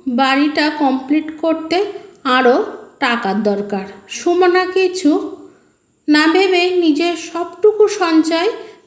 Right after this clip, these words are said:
তুলে দেয় সৌরভের হাতে। সৌরভ বলে যে রাজপ্রাসাদ বানাচ্ছি, তার রানী তো তুমি। এইভাবে দিন এগিয়ে চলে। সুমনা ঠিক করতে থাকে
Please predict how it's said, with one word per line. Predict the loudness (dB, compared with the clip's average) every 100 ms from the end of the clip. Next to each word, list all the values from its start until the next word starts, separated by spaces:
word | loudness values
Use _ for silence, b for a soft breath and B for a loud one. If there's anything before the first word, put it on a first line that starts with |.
| 0
তুলে | 4 4
দেয় | 2 2 0
সৌরভের | 2 4 6 4 4 0
হাতে। | -2 -6 -10 -14 -16 b b b
সৌরভ | -14 -2 2 4 4 2 0 -4 -12 -8
বলে | 0 2 2 2 0 -4
যে | 0 2
রাজপ্রাসাদ | 2 0 -4 -2 -2 0 -2 0
বানাচ্ছি, | 2 0 -2 -4 -2 0 B B B _
তার | 0 2
রানী | 2 2 2 0 -2 -4
তো | -4
তুমি। | 0 2 4 4 2 -4 -8
এইভাবে | -2 0 0 -2 -2 -2 -4 B B B 0
দিন | 4 4 4
এগিয়ে | 2 0 4 4 4
চলে। | 0 -2 -2 -8 -12
সুমনা | -8 -4 -2 0 0 -2 -2
ঠিক | -4 -2
করতে | -2 0 -2
থাকে | -2 -2 -4 -2 -4